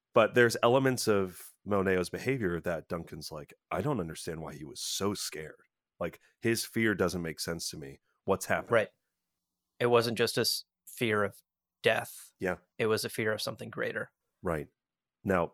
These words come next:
Speaker 1: this might come back to the fact that Moneo knows the Golden Path,
Speaker 2: Right.
Speaker 1: and Duncan has no concept of it. Duncan's just like,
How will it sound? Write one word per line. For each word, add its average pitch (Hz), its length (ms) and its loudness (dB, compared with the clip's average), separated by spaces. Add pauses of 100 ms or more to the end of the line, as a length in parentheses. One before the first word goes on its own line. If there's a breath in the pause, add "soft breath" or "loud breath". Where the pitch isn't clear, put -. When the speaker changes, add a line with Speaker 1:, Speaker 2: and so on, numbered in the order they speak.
Speaker 1:
this 98 240 2
might 90 220 2
come 95 160 -2
back 87 240 2
to - 60 -4
the 80 80 -4
fact 82 320 -2
that 80 180 -2 (240 soft breath)
Moneo 92 680 4 (120)
knows 85 320 4
the 85 80 -2
Golden 76 360 -4
Path, - 360 -12 (480)
Speaker 2:
Right. 87 120 4
Speaker 1:
and 78 280 -2 (160)
Duncan 80 520 -2 (100)
has 95 260 2
no 90 140 4
concept 101 480 0
of 80 100 0
it. 78 120 -4 (280 loud breath)
Duncan's 107 420 4
just 90 220 0
like, 87 220 4